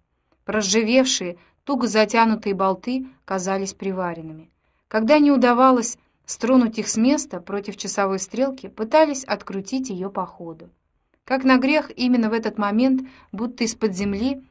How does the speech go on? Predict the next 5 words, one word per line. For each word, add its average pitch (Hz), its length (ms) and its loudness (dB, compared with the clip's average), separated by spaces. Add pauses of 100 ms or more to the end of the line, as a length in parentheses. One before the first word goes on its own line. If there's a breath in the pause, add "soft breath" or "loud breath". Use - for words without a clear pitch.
(100)
вырастал 214 640 2
разъяренный 202 760 -2
Иван 196 360 -2
Иванович 190 540 -4
Никитин, 180 580 -10